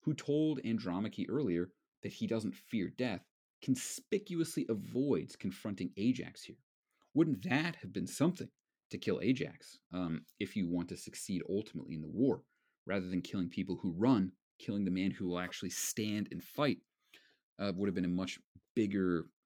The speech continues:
uh, accomplishment, I suppose we could say. Um, uh, in closing then, as we move towards the end of book eight, we see that Hera and Athena are also moved by pity, just as Zeus was earlier,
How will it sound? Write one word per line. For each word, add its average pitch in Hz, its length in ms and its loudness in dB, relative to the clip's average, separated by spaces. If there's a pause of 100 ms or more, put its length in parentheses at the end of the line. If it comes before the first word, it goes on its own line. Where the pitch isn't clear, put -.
uh, 98 280 -4
accomplishment, - 600 -8
I - 40 -14
suppose - 360 -12
we - 60 -20
could - 120 -20
say. - 200 -12 (1500)
Um, 104 260 0 (1200)
uh, 127 300 6
in 131 100 10
closing 151 720 4
then, 107 320 2 (100)
as 107 100 -4
we 113 60 4
move 104 200 4
towards 101 220 -4
the 110 180 -6
end 135 400 2
of 87 120 -8
book 85 220 -2
eight, 80 240 -6 (560)
we 110 60 -4
see 180 120 0
that 170 140 4
Hera 175 360 -2
and 127 120 2
Athena 117 380 0
are 104 220 -4
also 120 280 2
moved 90 500 0
by 87 120 -4
pity, - 400 0 (180)
just - 260 -8
as 98 80 -10
Zeus 82 240 -6
was 85 240 -8
earlier, 101 380 -2